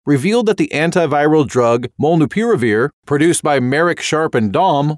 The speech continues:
or M S D, reduced the recovery time from the disease. Molnupiravir is the first antiviral medication for covid that can be taken in pill form, and was approved by U K medicine regulators in November,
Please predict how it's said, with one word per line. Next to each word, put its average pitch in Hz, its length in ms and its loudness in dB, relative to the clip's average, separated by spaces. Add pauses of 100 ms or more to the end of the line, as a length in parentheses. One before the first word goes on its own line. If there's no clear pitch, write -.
or 120 180 0
M 127 160 0
S 117 200 -2
D, 131 360 0 (360)
reduced 143 640 -2
the 185 120 -2
recovery 156 680 0
time 127 360 -2
from 131 180 -4
the 131 60 0
disease. 127 680 -2 (260)
Molnupiravir 156 880 2
is - 100 -6
the 123 120 -2
first 196 480 -2
antiviral 147 680 0
medication 127 680 -2
for 117 140 -6
covid 135 440 0
that 120 140 -2
can 120 100 -8
be 123 100 -4
taken 160 520 -2
in 123 260 -4
pill 233 340 -2
form, - 540 -8 (440)
and 120 100 -2
was 120 100 0
approved 151 460 0
by 147 140 0
U 147 260 -2
K 175 200 0
medicine 156 480 0
regulators 120 580 0
in 131 80 0
November, 123 600 -2